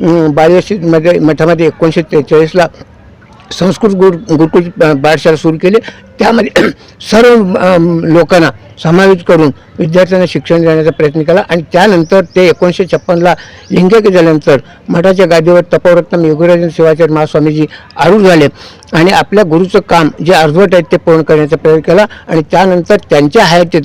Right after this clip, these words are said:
आज जवळजवळ एकवीस, अ, युनिट शाळा, अम, आहेत. त्यामध्ये एक, अ, महत्त्वाचं म्हणजे सगळ्यात मोठंसं एक वाचनालय, त्यामध्ये आत्ता सध्या वीस हजार पुस्तकं आहेत आणि पंधरा हजार विद्यार्थी शिकत आहेत आणि, अ,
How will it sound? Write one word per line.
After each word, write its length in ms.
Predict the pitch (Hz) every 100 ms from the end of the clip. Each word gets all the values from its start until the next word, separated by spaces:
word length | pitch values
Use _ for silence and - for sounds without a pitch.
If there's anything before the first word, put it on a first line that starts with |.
| -
आज 200 | 160 180
जवळजवळ 360 | 156 165 180 196
एकवीस, 480 | 165 147 208 185
अ, 500 | 208 185 - - - 151
युनिट 340 | 165 208 190
शाळा, 280 | - 175 185
अम, 720 | 175 180 170 160 156 151 156 160
आहेत. 260 | 151 151 170 - - - - -
त्यामध्ये 460 | 175 180 180 208 202
एक, 260 | 180 180 190
अ, 140 | 180
महत्त्वाचं 580 | 175 151 170 214 214 190
म्हणजे 280 | 175 175 214 - - -
सगळ्यात 260 | 170 190
मोठंसं 540 | 190 170 165 - 156 226
एक 180 | 208 185
वाचनालय, 500 | 160 - 165 165 165 - - - - - -
त्यामध्ये 340 | 185 180 175
आत्ता 300 | 196 160 202
सध्या 320 | 180 160 165
वीस 260 | 175 190 180
हजार 160 | 175 180
पुस्तकं 340 | 175 - 170
आहेत 180 | 175 175
आणि 160 | - 170
पंधरा 380 | - 160 151 185
हजार 320 | 165 160 202
विद्यार्थी 460 | 180 143 170 165 160
शिकत 360 | 151 196 180
आहेत 140 | 180 185 - - -
आणि, 260 | 165 196 226 - - - - -
अ, 240 | 180 180